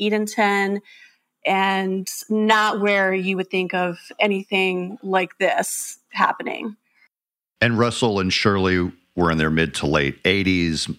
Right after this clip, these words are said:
Speaker 2: I've heard them described as unassuming. They were churchgoers. There was no real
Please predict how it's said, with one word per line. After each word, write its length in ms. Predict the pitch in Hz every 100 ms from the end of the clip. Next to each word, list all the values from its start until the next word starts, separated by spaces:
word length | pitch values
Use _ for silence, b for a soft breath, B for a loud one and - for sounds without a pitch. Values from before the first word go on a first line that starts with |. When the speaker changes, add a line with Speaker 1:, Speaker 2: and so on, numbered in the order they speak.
| -
Speaker 2:
I've 160 | 80 -
heard 140 | 85
them 120 | 73
described 440 | 71 - 76 76 76
as 80 |
unassuming. 760 | 71 76 73 - 123 104 95 90
They 100 | 71
were 80 | 64
churchgoers. 720 | - 110 - 98 90 85 - B B B B
There 140 | 120 127
was 100 | 117
no 260 | 185 175
real 600 | - 139 131 120 117 117